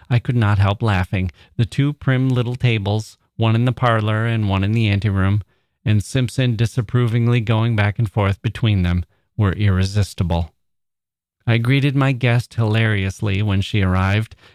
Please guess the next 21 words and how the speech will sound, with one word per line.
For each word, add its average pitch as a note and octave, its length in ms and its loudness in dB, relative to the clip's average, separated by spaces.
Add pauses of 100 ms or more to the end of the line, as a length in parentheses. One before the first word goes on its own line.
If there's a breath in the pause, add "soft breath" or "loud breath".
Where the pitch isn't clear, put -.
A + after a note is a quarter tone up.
and A2+ 180 0
fortunately B2 720 -2
her A#2 200 0
manner A2 380 2
was B2 180 0
not B2 260 -2
quite C3 280 -4
so D3+ 140 -4
depressed B2+ 520 -2
as A#2 180 -2
usual. F2+ 500 0 (340 soft breath)
I A#2+ 80 2
could G#2+ 260 -2
never A2+ 280 2
have A2+ 160 2
accorded A2+ 440 -2
myself E2+ 560 -4
with F#2+ 140 -2
a G2 60 0
tearful F#2+ 540 -2
mood. F2+ 380 0